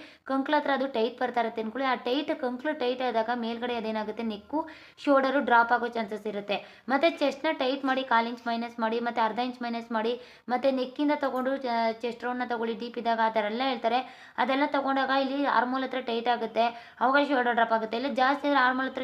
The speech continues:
ಶೋಲ್ಡರ್ ರಿಂಕಲ್ಸ್ ಬರುತ್ತೆ, ಶೋಲ್ಡರ್ ಡ್ರಾಪ್ ಬರುತ್ತೆ. ಅದಕ್ಕೆ ನಾನು ಹೇಳ್ತಾ ಇರೋದು, ಏನು ಹೇಳೋಕ್ಕಾಗಲ್ಲ ಈ ಮೆಜರ್ಮೆಂಟಲ್ಲಿ. ಅವ್ರ ಬಾಡಿ ಹೇಗಿದೆ ಅಂತ ನಾವು ಹೇಳೋಕ್ಕೂ ಆಗಲ್ಲ. ಪರ್ಫೆಕ್ಟ್ ಮೆಜರ್ಮೆಂಟ್ ಅಂತ ಇವಾಗ ಒಂದು ಚಾರ್ಟ್ ಅಂತ ಕೊಟ್ಬಿಡ್ತಾರೆ,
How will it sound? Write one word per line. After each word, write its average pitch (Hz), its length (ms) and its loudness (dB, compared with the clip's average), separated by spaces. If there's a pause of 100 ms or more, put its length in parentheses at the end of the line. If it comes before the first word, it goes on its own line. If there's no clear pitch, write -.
ಶೋಲ್ಡರ್ 240 320 2 (300)
ರಿಂಕಲ್ಸ್ 277 360 2
ಬರುತ್ತೆ, 247 360 0
ಶೋಲ್ಡರ್ 240 220 4
ಡ್ರಾಪ್ 226 180 2
ಬರುತ್ತೆ. 214 280 -2 (300)
ಅದಕ್ಕೆ 247 360 2
ನಾನು 262 180 0
ಹೇಳ್ತಾ 240 220 -2
ಇರೋದು, 240 140 -2
ಏನು 277 400 0
ಹೇಳೋಕ್ಕಾಗಲ್ಲ 269 560 2
ಈ 240 80 -4
ಮೆಜರ್ಮೆಂಟಲ್ಲಿ. 226 720 -2 (320)
ಅವ್ರ 269 180 4
ಬಾಡಿ 254 280 4
ಹೇಗಿದೆ 277 340 0
ಅಂತ 277 160 -4
ನಾವು 277 140 0
ಹೇಳೋಕ್ಕೂ 247 320 0
ಆಗಲ್ಲ. 226 240 4 (140)
ಪರ್ಫೆಕ್ಟ್ 269 360 -2
ಮೆಜರ್ಮೆಂಟ್ 254 460 -4
ಅಂತ 247 160 -4
ಇವಾಗ 240 220 -2
ಒಂದು 247 180 -4
ಚಾರ್ಟ್ 247 340 0
ಅಂತ 269 120 -2
ಕೊಟ್ಬಿಡ್ತಾರೆ, 226 540 -2